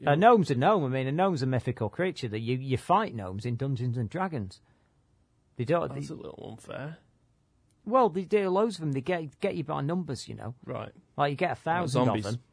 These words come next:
Speaker 1: No, you get a fa-, yeah, like zombies, only a
Speaker 2: Yeah.
Speaker 1: lot quicker and a lot nippier.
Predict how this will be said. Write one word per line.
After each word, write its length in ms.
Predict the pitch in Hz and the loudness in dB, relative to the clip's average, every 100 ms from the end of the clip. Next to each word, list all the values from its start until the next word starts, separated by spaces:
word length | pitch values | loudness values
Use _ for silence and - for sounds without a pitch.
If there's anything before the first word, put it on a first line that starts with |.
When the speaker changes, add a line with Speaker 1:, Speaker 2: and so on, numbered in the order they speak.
| - | -2
Speaker 1:
No, 140 | 233 196 | 4 4
you 100 | 175 | 4
get 120 | 208 | 0
a 20 | |
fa-, 200 | - 185 | 0 -2
yeah, 160 | 196 233 | 2 2
like 220 | 170 147 | 2 0
zombies, 420 | 190 208 151 98 | 0 0 -2 -4
only 220 | 117 117 | -4 -2
a 60 | 104 | 0
Speaker 2:
Yeah. 60 | 120 | 0
Speaker 1:
lot 120 | 131 | 0
quicker 360 | - 180 - 87 | -2 -2 -2 -10
and 100 | 107 | -6
a 40 | 110 | -4
lot 120 | 117 | -2
nippier. 420 | 139 147 - 104 | 0 -2 -2 -4